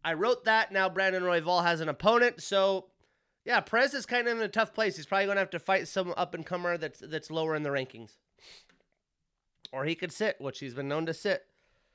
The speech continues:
A lot of sitters in the flyweight. Lots of studs, though. It's a, it's a tough division. And then the big dogs. We had Sergey Pavlovich with a first-round T K O over Derek the Black Beast Lewis.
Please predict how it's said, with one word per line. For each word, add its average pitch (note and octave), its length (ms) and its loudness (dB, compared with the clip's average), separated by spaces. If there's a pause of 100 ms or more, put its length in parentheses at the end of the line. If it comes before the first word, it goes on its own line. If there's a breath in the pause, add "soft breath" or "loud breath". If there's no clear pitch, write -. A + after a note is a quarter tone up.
(220)
A - 40 -8
lot G#3 160 2
of A3 60 -2
sitters G3 420 0
in D3 100 -6
the D3+ 60 -4
flyweight. D3 460 -4 (160)
Lots E3+ 240 -4
of F#3 100 -8
studs, F#3+ 420 4
though. A#2 180 -6
It's A#2 140 -12
a, C3+ 160 -10
it's D3 180 -14
a - 20 -14
tough D#3 220 -8
division. C#3 380 -10 (2000)
And G3 120 -4
then C#4+ 140 6
the D4+ 100 4
big A#3+ 280 4
dogs. G3+ 360 2
We G#3+ 120 0
had G#3+ 200 4
Sergey B3+ 720 4
Pavlovich A#3+ 760 4
with G3+ 160 -4
a F#3 140 0
first-round A#3 720 2
T A3+ 180 -10
K G#3+ 300 -2
O G3+ 300 0
over F3 540 -2
Derek G#3 540 8
the F#3+ 160 12
Black F#3 580 10
Beast G3 420 4
Lewis. F#3 720 2